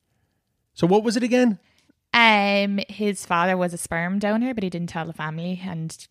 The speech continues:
Speaker 1: Oh,
Speaker 2: he met the
Speaker 1: yeah,
Speaker 2: family
Speaker 1: and then
Speaker 2: later.
Speaker 1: people started con-, yeah, so, so this is a follow-on from something that came up on my other podcast. We're talking about egg, uh, sperm donation and eggs and stuff, and how people are finding their, their donors through twenty-three and me and Ancestry dot com, but there's a comedian that Katie knows. What's his name?
Speaker 2: Jack Comstock.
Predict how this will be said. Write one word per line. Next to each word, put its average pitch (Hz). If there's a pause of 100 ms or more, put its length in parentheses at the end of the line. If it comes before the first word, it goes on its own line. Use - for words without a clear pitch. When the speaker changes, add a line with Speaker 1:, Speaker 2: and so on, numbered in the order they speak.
(120)
Speaker 1:
Oh, 131
Speaker 2:
he -
met 135
the 135
Speaker 1:
yeah, 131
Speaker 2:
family 135
Speaker 1:
and 139
then 135
Speaker 2:
later. 131
Speaker 1:
people 143
started 131
con-, 135
yeah, 139
so, 123 (200)
so 151
this 185
is 196
a 202
follow-on 170
from 151
something 151
that 143
came 151
up 139
on 139
my 135
other 139
podcast. 139 (280)
We're 143
talking 147
about 139
egg, 156
uh, 139
sperm 170
donation 156
and 135
eggs 147
and 143
stuff, 151
and 135
how 131
people 147
are 135
finding 143
their, 127 (320)
their 139
donors 143
through 131
twenty-three 143
and 139
me 143
and 131
Ancestry 135
dot 139
com, 147
but 143
there's 131
a 127
comedian 151
that 131
Katie 147
knows. 131
What's 156
his 190
name? 226
Speaker 2:
Jack 220
Comstock. 220